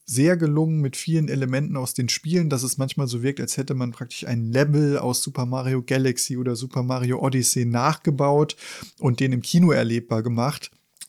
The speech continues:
Mit natürlich Top-Grafik. Ich fand auch den Humor stellenweise sehr gelungen und den Fanservice, den es natürlich bei so Spielen gibt, ähm, fand ich auch natürlich an jeder Ecke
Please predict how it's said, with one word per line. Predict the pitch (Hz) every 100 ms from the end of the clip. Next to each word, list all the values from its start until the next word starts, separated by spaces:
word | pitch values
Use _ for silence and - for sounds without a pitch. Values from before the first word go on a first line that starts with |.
| -
Mit | -
natürlich | 120 - 127 120 -
Top-Grafik. | - - - 131 135 143 120 139 -
Ich | -
fand | 160 160
auch | -
den | 147
Humor | 120 131 127 170 214 196
stellenweise | - 170 180 170 165 165 156
sehr | 151 165 165
gelungen | 165 160 165 170 160 - -
und | 147 143 -
den | 139 135
Fanservice, | 131 - 127 160 - 156 147 143
den | - 135
es | -
natürlich | 123 143 143
bei | 147 127
so | 127
Spielen | - 139 143 135
gibt, | 135 131 -
ähm, | 131 123 117
fand | 131
ich | 135 -
auch | 131 135 - _ _ _ _ _ _ -
natürlich | 131 127 - 170 175 156
an | 147 131
jeder | 151 147 -
Ecke | 156 - 160 156